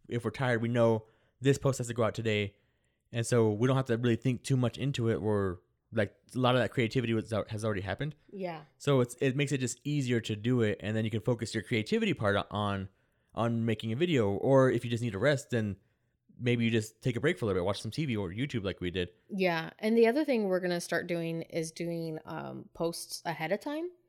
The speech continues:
Speaker 1: Yeah.
Speaker 2: scheduling posts,
Speaker 1: Yeah.
Speaker 2: basically, which we're really excited about because it's gonna help free up that time, because some of us take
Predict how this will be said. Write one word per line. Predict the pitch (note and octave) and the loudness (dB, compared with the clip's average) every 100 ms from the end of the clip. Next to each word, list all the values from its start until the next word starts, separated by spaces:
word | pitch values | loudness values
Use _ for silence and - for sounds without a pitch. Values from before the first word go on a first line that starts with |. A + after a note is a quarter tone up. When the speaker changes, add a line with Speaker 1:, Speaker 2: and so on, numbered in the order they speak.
| _ _ _ | _ _ _
Speaker 1:
Yeah. | - C3+ | 0 2
Speaker 2:
scheduling | F#3 G3+ A3 | 2 0 0
posts, | A3+ A#3 B3+ - - - | 0 -2 -4 -10 -16 -6
Speaker 1:
Yeah. | - | -2
Speaker 2:
basically, | A3+ A#3+ B3 C4 C4 _ - | -2 -2 -2 -4 -4 _ -4
which | F#3 F#3 - - | -2 -2 -4 -10
we're | F3 F#3+ G3+ G3 | -4 0 0 0
really | F3+ F3 E3+ | 0 0 -2
excited | - D#3+ E3+ F#3+ | -4 -4 -2 -2
about | G#3 A3 - | -2 -2 -2
because | F3+ F#3 E3+ E3 - _ _ _ _ - | -6 -2 -4 -4 -8 _ _ _ _ -6
it's | F#3+ - | -6 -2
gonna | F#3 F3 | -2 -2
help | E3+ - | -4 -8
free | - F3 | -6 -2
up | E3 E3 | -2 -2
that | F3 D#3+ | -4 -4
time, | - E3 E3 | -6 -6 -6
because | F3 F3+ - G3+ E3+ | -6 -8 -4 -4 -2
some | - - F#3 F3+ | -6 -6 -4 -4
of | F3 | -2
us | F3 - | -4 -6
take | - E3+ | -8 -8